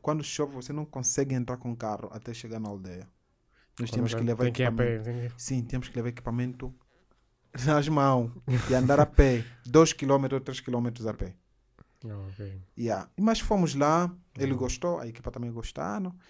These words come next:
Speaker 1: porque nós ali tínhamos tudo. Tínhamos tudo.
Speaker 2: Em termos de
Speaker 1: Entendeu?
Speaker 2: produção, de
Speaker 1: Em termos de produção, em, em termos de set.
Speaker 2: Ok, tinha
Speaker 1: Yeah.
Speaker 2: luzes, tinha
Speaker 1: Não, tinha, tinha tudo, tinha tudo, mas é só você saber que é uma aldeia,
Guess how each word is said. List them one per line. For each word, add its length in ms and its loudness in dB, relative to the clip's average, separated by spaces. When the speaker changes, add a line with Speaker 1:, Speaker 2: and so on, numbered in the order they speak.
Speaker 1:
porque 240 -4
nós 160 0
ali 140 -4
tínhamos 340 -6
tudo. 300 -14
Tínhamos 260 -8
tudo. 240 -14
Speaker 2:
Em 60 -8
termos 200 -2
de 60 -4
Speaker 1:
Entendeu? 80 -4
Speaker 2:
produção, 480 -4
de 120 -10
Speaker 1:
Em 40 -4
termos 260 2
de 80 0
produção, 480 0
em, 80 -6
em 40 2
termos 300 4
de 60 -4
set. 440 2
Speaker 2:
Ok, 200 -10
tinha 160 -8
Speaker 1:
Yeah. 180 0
Speaker 2:
luzes, 320 -4
tinha 220 -6
Speaker 1:
Não, 300 -2
tinha, 220 -4
tinha 180 -2
tudo, 400 -2
tinha 200 -6
tudo, 380 -4
mas 380 -2
é 80 -4
só 100 -2
você 280 -6
saber 240 -4
que 160 -12
é 120 -2
uma 120 6
aldeia, 440 0